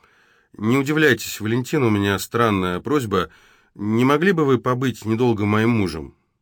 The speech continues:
Мне вас нужно показать администрации санатория». Я рассмеялся. По-моему, кино такое было, «Будьте моим мужем». Там, кажется, Андрей Миронов играл. Только я не помню, о чём оно и чем закончилось. Но Лилия не шутила,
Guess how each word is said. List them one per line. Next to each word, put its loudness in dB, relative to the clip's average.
Мне -4
вас 2
нужно 0
показать -4
администрации -2
санатория». -6
Я -2
рассмеялся. -6
По-моему, 4
кино -2
такое -6
было, -2
«Будьте -4
моим 2
мужем». -2
Там, -10
кажется, -6
Андрей -4
Миронов -4
играл. -8
Только -4
я 6
не 4
помню, 2
о 0
чём -4
оно -2
и -2
чем -4
закончилось. -10
Но -4
Лилия -2
не 0
шутила, -4